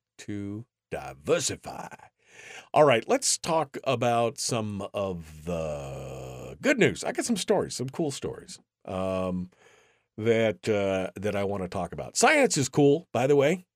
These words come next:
Have I said that before? Science is cool. One of the latest things from the Good News Network, uh, is a story about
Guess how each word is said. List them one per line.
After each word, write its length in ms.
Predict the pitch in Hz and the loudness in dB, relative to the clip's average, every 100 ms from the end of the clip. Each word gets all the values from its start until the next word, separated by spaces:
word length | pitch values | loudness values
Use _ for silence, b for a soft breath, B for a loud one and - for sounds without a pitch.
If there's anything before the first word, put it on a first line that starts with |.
| _ - | _ -6
Have 120 | 113 | -2
I 240 | 110 113 - - | 0 -2 -6 -6
said 220 | - 139 | -2 0
that 140 | 139 123 | 0 -2
before? 340 | - 139 175 b b b b | -2 -2 -2 b b b b
Science 800 | - - 269 208 226 240 - - - _ - | -2 2 4 4 2 0 -2 -6 -10 _ -2
is 640 | 143 156 170 170 165 - _ _ | 0 4 4 2 -2 -6 _ _
cool. 480 | - 156 127 76 - _ - | 2 4 4 0 -8 _ 2
One 160 | 147 196 | 4 6
of 40 | |
the 80 | 180 | 4
latest 380 | 190 156 107 110 | 4 2 0 -4
things 220 | 82 - | -6 -4
from 180 | 113 98 | -4 -2
the 60 | |
Good 200 | 92 113 | -2 0
News 260 | 110 107 117 | -2 -4 -4
Network, 420 | 120 - - _ _ _ _ b b b b b b - | -4 -4 -8 _ _ _ _ b b b b b b -2
uh, 540 | 117 117 117 117 120 - | 2 2 2 2 0 2
is 200 | 135 123 | 2 2
a 60 | |
story 520 | - - 175 202 214 - | 2 4 6 6 4 2
about 800 | 139 123 110 110 127 - - | -2 2 4 4 2 0 -8